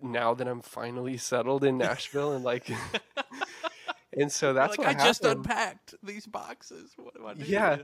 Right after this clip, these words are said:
Speaker 1: Yeah.
Speaker 2: <laughs>
Speaker 1: And so, sorry, I'm coughing in the mic.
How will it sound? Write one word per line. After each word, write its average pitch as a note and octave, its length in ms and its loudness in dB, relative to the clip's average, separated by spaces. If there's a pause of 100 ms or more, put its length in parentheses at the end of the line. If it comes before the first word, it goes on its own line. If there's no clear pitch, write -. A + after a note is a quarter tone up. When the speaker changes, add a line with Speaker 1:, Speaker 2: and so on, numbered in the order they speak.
(400)
Speaker 1:
Yeah. D3+ 380 4
Speaker 2:
<laughs> - 40 0 (840)
Speaker 1:
And E3 140 2
so, C#3+ 340 2
sorry, B2 240 -4
I'm B2 220 -12
coughing B2 300 -10
in A#2 60 -12
the A#2 60 -12
mic. A#2+ 180 -10